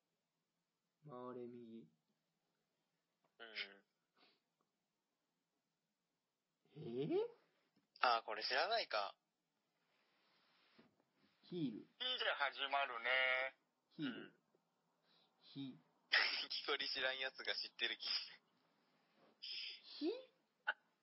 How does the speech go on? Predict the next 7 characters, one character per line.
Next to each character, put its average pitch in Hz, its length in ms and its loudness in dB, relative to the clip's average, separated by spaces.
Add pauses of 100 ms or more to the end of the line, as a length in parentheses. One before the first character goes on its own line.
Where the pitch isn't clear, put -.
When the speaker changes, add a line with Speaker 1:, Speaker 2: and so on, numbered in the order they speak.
(1400)
Speaker 1:
引 220 100 -2
き 202 40 -4
返 139 200 4
す。 - 60 -10 (320)
ひ。 170 360 -6 (1500)
Speaker 2:
き。 - 220 -4 (500)
Speaker 1:
き？ 339 320 0